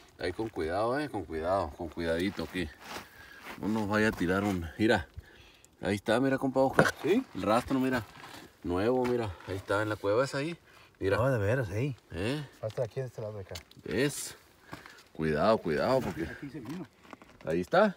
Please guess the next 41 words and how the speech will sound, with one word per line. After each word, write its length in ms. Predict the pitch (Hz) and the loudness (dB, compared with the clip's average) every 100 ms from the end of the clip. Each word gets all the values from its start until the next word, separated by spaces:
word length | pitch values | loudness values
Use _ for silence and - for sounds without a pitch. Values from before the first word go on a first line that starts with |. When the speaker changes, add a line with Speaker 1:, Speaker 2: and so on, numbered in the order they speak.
| - | -8
Speaker 2:
Eh, 380 | 110 117 120 120 | -16 -14 -16 -16
el 80 | 117 | -12
rastro 280 | 127 180 160 | -10 -10 -10
nomás. 280 | 117 143 202 - | -8 -8 -10 -6
Speaker 1:
A 80 | - | -2
ver. 360 | 80 87 151 139 - - - - - - | 2 4 4 2 -8 -20 -20 -20 -20 -14
Speaker 2:
Mira, 120 | 247 240 | -12 -10
pero 120 | 240 | -10
esto 520 | 226 233 247 - 135 - | -10 -12 -8 -8 -8 -6
Speaker 1:
Sí, 180 | 78 | -2
no, 180 | 101 95 | 0 2
no, 100 | 104 92 | 2 2
no, 260 | 90 113 | 0 0
hay 80 | 117 | 0
Speaker 2:
¿eh? 40 | 220 | 0
Speaker 1:
que 80 | 95 | -2
tener 220 | 98 98 | -2 0
mucho 220 | 95 107 | -2 -2
cuidado 220 | 87 95 | 0 0
con 100 | 98 | 2
el 40 | 95 | 0
animal. 320 | 92 80 131 | 0 0 0
Mira, 200 | 123 90 | 0 0
sí, 120 | 80 | 0
aquí 140 | 104 110 | 0 2
anduvo, 380 | 107 101 139 123 | 2 4 4 4
ándale, 260 | 131 135 | 4 4
mira. 240 | 135 147 143 - - - - | 4 2 0 -6 -20 -12 0
Mira, 160 | 110 | 2
ahí 80 | 117 | 2
está, 200 | - 120 | 2 2
mira, 260 | 160 156 127 - | 4 0 -4 -8
mira. 260 | - 143 151 _ _ - - - - | 0 0 0 _ _ -20 -20 -14 0
¿Ve? 260 | 123 160 - | 2 2 -2
Speaker 2:
Ay, 120 | 143 113 - 120 | -8 -8 -8 -8
ay. 80 | 95 _ - - - - - - - _ - _ _ _ _ _ - - _ _ _ | -8 _ -20 -20 -20 -20 -20 -20 -20 _ -20 _ _ _ _ _ -20 -20 _ _ _
Speaker 1:
¿Ves? 300 | - 113 131 | -4 -4 -2
Speaker 2:
Ahí 60 | 135 | 0
está 100 | 175 | 4
Speaker 1:
Ahí, 60 | 160 | 6
Speaker 2:
adentro. 300 | 220 220 | 6 4